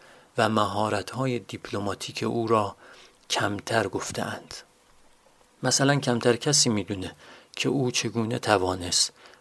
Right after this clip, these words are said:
مشکل اختلاف نظرهای فنی و تکنیکی و سیاسی یک پروندهٔ پیچیده و مهم مشترک ما رو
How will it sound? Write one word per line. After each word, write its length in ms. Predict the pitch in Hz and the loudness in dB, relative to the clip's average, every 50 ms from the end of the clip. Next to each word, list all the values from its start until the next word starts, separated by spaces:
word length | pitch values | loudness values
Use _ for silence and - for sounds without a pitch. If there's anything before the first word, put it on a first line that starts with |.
| - _ - | -20 _ -4
مشکل 440 | 120 117 - - - - 123 113 113 | 0 2 2 2 4 2 4 4 4
اختلاف 680 | 113 117 110 - - - 110 104 104 104 95 - - 117 | 2 0 -2 -4 -8 -6 -2 2 2 2 2 0 -2 -4
نظرهای 720 | 107 101 98 98 104 95 92 95 98 110 117 110 107 104 | -4 -2 0 0 0 0 0 0 0 0 0 0 0 -2
فنی 600 | - - - 107 98 98 101 107 113 123 120 113 - - - - - - - _ | -4 -4 -2 -2 -2 -2 -2 -2 -2 -2 -2 -4 -8 -16 -20 -20 -20 -20 -10 _
و 100 | 117 104 | -2 -2
تکنیکی 760 | - - - - 120 - - - 123 110 110 - - - 123 113 | -2 -2 -6 -8 -6 -8 -6 -4 -2 -2 -2 -4 -4 -4 -2 -2
و 140 | 110 104 | -2 2
سیاسی 640 | 98 - - - - 104 104 104 98 - - - 139 135 | 4 6 6 6 6 4 0 2 4 6 6 6 6 4
یک 240 | 123 117 107 - | 0 -2 -2 -4
پروندهٔ 720 | - - - 104 101 95 101 98 98 101 101 117 117 113 | -2 2 2 2 2 2 0 -2 -2 -2 -2 -2 0 -2
پیچیده 680 | 107 - - - - 107 - - - - - 110 101 120 | -2 -2 -6 -6 -6 -6 -4 -2 -2 -2 -2 0 2 2
و 140 | 123 120 117 | 2 4 2
مهم 640 | 107 107 104 107 104 107 143 143 135 127 120 117 110 | 0 0 -2 -2 0 0 0 0 0 0 0 0 0
مشترک 720 | 107 104 98 - - - - 101 101 104 107 - - 107 | 0 0 2 2 0 2 2 2 2 2 0 -2 -4 -4
ما 200 | 107 110 110 110 | 0 2 2 4
رو 180 | 107 107 - | 2 2 0